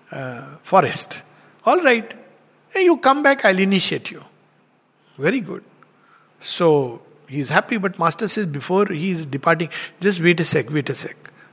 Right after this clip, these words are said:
"What is it, uh, master?" "Don't open the box and see, huh?"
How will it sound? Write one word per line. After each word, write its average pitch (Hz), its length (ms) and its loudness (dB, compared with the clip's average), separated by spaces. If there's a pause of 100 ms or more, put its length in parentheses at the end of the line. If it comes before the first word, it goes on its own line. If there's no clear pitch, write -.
(100)
"What 151 180 -4
is 156 120 -2
it, 160 100 -2 (280)
uh, 143 300 -8 (320)
master?" 151 520 -4 (380)
"Don't 202 260 6
open 175 260 0
the 147 80 0
box 113 400 -6
and 113 120 -10
see, - 280 -10
huh?" - 160 -2